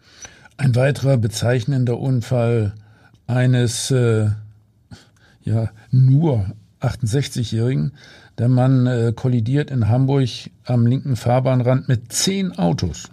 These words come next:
nochmal zehn Autos und begeht dann Unfallflucht. Der Wagen des achtundsechzigjährigen, übrigens eines ärztlichen Kollegen, wird wenig später einige hundert Meter entfernt,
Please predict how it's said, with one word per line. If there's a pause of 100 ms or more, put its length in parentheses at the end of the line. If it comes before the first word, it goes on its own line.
nochmal
zehn
Autos
und
begeht
dann
Unfallflucht. (1040)
Der
Wagen
des
achtundsechzigjährigen, (880)
übrigens
eines
ärztlichen
Kollegen, (580)
wird
wenig
später
einige
hundert
Meter
entfernt,